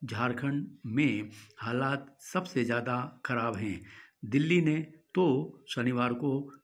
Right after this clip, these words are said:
एक सौ अठारह साल बाद दिसंबर में सबसे सर्द दिन काटा, जब वहाँ पारा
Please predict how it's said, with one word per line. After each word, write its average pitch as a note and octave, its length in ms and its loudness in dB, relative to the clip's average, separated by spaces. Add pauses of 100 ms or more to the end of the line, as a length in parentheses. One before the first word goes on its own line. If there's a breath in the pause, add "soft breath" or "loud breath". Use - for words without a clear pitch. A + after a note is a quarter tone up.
एक E3 180 0
सौ D3+ 120 0
अठारह A#2+ 320 2
साल C3+ 460 -4
बाद C3+ 480 -4 (280 loud breath)
दिसंबर C3 760 0
में C#3 560 0 (200)
सबसे C#3 520 -2 (180)
सर्द D3+ 440 0
दिन C3+ 300 -2
काटा, G2+ 640 -4 (320)
जब C#3 460 0 (120)
वहाँ C3 680 -2 (140)
पारा C#3+ 640 0